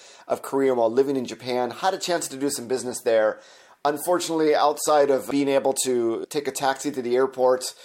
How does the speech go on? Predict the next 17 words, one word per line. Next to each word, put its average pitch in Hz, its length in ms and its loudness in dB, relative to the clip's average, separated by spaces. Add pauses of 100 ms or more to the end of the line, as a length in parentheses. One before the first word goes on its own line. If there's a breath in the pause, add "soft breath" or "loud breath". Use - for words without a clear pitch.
(180 loud breath)
say - 260 2
the 127 120 0
food 127 280 -2
was 120 160 -2
delicious 127 480 0
and 117 120 -6
how 127 160 0
much 127 180 -2
is 117 120 -4
the 113 80 -6
meal, 123 600 2 (120)
<laughs> - 140 -20
there 180 120 2
wasn't 170 340 0
much 147 240 -6
more 135 140 2
Korean 123 500 0